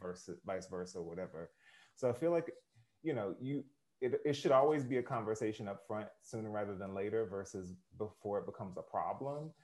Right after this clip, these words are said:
But if somebody still feels the need to be up under you twenty-four seven,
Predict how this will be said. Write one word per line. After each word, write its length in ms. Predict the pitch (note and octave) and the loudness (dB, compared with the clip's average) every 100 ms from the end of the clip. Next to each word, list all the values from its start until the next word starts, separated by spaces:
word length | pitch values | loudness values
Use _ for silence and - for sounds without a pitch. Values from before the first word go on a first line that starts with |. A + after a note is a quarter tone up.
| - _ G2 | -20 _ -2
But 160 | F#2 A2+ | 2 4
if 160 | G#2+ G#2+ | 4 2
somebody 320 | C3+ B2+ A#2 | 0 0 0
still 300 | - A#2 A#2 | 0 0 0
feels 400 | A#2 A#2 A2+ G2 | 0 -2 -2 -4
the 100 | G#2 | -6
need 460 | G2 G2+ G#2 A2 | -6 -4 -4 -4
to 80 | C3 | -4
be 520 | G2 G#2 G2+ G2 F#2 - | -4 -4 -4 -6 -8 -2
up 180 | G2+ G2 | 0 0
under 200 | G2+ G#2 | -2 -4
you 160 | G2+ G#2 | -4 -6
twenty-four 520 | - G2+ G2+ G2+ F#2+ | -8 -8 -6 -4 -4
seven, 600 | G#2 F#2+ F#2+ A#2 A#2+ | -2 -4 -4 -6 -6